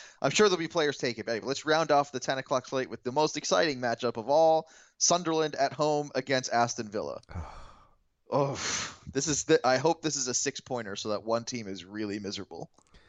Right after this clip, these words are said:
Speaker 2: The
Speaker 1: If it's, if, if it's like, if it's a draw, then both teams will be like, "Oh, whatever, we both stink. We'll just keep going."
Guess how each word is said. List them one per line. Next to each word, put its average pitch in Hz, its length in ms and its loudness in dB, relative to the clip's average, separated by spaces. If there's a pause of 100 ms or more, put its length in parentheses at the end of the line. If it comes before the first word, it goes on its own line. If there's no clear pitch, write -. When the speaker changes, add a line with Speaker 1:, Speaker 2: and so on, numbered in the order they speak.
(160)
Speaker 2:
The 139 160 -2
Speaker 1:
If - 300 6
it's, - 200 -4
if, 151 200 0
if 156 180 4
it's 151 160 4
like, 147 200 4
if 151 180 0
it's - 160 -2
a 131 120 0
draw, 139 460 6
then 143 160 0
both 131 220 0
teams 120 180 -8
will 110 80 -4
be 107 60 -10
like, 156 100 -2
"Oh, - 80 -10
whatever, 104 380 -6
we 101 180 -14
both 110 200 -4
stink. - 300 -8
We'll - 180 -12
just - 120 -10
keep 98 160 -12
going." 65 260 -10